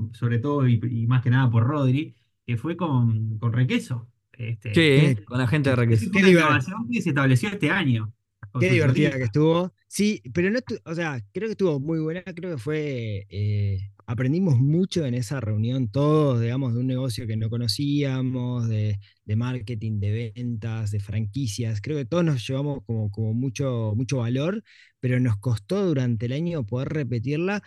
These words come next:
Speaker 3: porque algo que implicaba era que alguien abriera su, sus números, su estrategia,
Speaker 1: Claro.
Speaker 3: de forma privada, ¿no? Para poder comentarlo. Y, y no tuvimos
Speaker 1: Sí.
Speaker 3: mucha, mucha, digamos, mucho quórum después a
Speaker 2: No,
Speaker 3: lo largo del año.
Speaker 2: no estuvimos
Speaker 3: Tuvimos
Speaker 2: de
Speaker 3: uno
Speaker 2: esa
Speaker 3: más.
Speaker 1: Ahí hay que,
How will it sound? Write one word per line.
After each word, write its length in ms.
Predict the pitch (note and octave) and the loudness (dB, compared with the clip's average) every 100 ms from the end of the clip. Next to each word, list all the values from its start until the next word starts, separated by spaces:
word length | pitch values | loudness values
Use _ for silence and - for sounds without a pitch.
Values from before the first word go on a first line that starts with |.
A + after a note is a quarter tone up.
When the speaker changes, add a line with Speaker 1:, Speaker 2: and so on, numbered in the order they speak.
| _ | _
Speaker 3:
porque 220 | - A#2 D3 | -6 -2 0
algo 180 | F#3+ | 0
que 80 | D#3+ | 0
implicaba 640 | C3+ C3 C3 D3+ F3 F#3 D3+ | -2 -2 -2 -2 -2 -2 -2
era 160 | D3 | -4
que 140 | B2 C3 | -4 -6
alguien 260 | E3 D#3+ | -6 -4
abriera 500 | A#2+ A#2+ C3 D3 F3+ A#2 | -4 -4 -4 -4 -4 -4
su, 240 | A#2+ G2+ | -2 -4
sus 200 | G2+ A2+ | 0 4
números, 580 | A#2 E3+ F3+ F3+ F#3+ D3+ | 6 6 6 4 2 0
su 100 | C3 | -2
estrategia, 840 | G2+ A#2 G#2+ D#3+ C#3+ F3+ F#3 A3 - - | -4 -6 -6 -6 -4 -2 -2 -2 -8 -12
Speaker 1:
Claro. 180 | G#2+ B2+ | -12 -12
Speaker 3:
de 120 | - - | -16 -6
forma 360 | F3 A3+ F#3+ | 0 2 0
privada, 540 | A2 C3+ D#3+ A3 F3+ C#3+ | 2 2 2 2 0 0
¿no? 220 | E3+ G#3+ | -2 -2
Para 200 | D#3 B2+ | -2 -4
poder 260 | A2 D3+ F3 | -4 -6 -4
comentarlo. 640 | D#3 B2+ A#2+ F3 D3+ B2 G#2 | -4 -4 -4 -2 -2 -2 -6
Y, 280 | C3 G2+ | -10 -8
y 40 | C#3+ | -4
no 120 | G3+ | -2
tuvimos 420 | G#3 A3+ B3 F3 | 0 2 4 4
Speaker 1:
Sí. 40 | C3+ | 4
Speaker 3:
mucha, 800 | C#3+ G#2+ C#3 C3 C3 B2 A#2+ B2 | 0 0 -2 -2 -4 -4 -6 -4
mucha, 640 | C3+ C3+ C#3 C3 A#2+ A#2 A#2 A#2 | -4 -4 -4 -4 -2 -4 -4 -4
digamos, 400 | B2 B2 B2 B2 | -4 -4 -4 -4
mucho 380 | B2 C3+ C3+ B2+ | -2 -2 -2 -2
quórum 380 | C#3 C3+ B2+ | 0 -2 -2
después 280 | B2 G#2+ C#3 | -2 -2 0
a 40 | C#3 | 0
Speaker 2:
No, 80 | |
Speaker 3:
lo 80 | B2+ | 0
largo 240 | C3 B2+ B2 | -2 -2 -2
del 100 | B2+ | -2
año. 160 | B2 | -2
Speaker 2:
no 160 | A#2+ D3+ | 0 0
estuvimos 140 | D3+ | 6
Speaker 3:
Tuvimos 360 | D#3+ E3+ D#3 - | 8 8 8 8
Speaker 2:
de 60 | - | 10
Speaker 3:
uno 60 | G3+ | 8
Speaker 2:
esa 140 | E3 | 8
Speaker 3:
más. 140 | - - D3+ | 6 2 -4
Speaker 1:
Ahí 160 | D#3+ | -4
hay 80 | A#3 | -4
que, 140 | - | -4